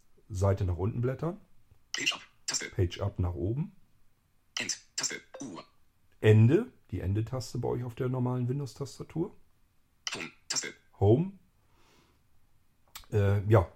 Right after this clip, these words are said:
Speaker 1: habt ihr auch auf jeder, ähm, normalen Windows-Tastatur drauf. Ist hier also auch drin.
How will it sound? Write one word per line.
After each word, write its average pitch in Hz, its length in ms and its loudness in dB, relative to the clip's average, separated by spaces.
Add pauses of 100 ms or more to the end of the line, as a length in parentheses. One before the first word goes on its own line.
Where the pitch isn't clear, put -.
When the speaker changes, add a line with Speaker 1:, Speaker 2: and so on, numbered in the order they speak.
Speaker 1:
habt 110 260 -2
ihr 92 100 0
auch 131 200 0
auf 139 340 -8
jeder, 123 460 0 (480)
ähm, 110 260 0
normalen 107 380 4
Windows-Tastatur 110 760 -2
drauf. 104 380 -6
Ist - 140 -14
hier 85 120 -4
also 87 140 -4
auch 104 120 -6
drin. - 260 -8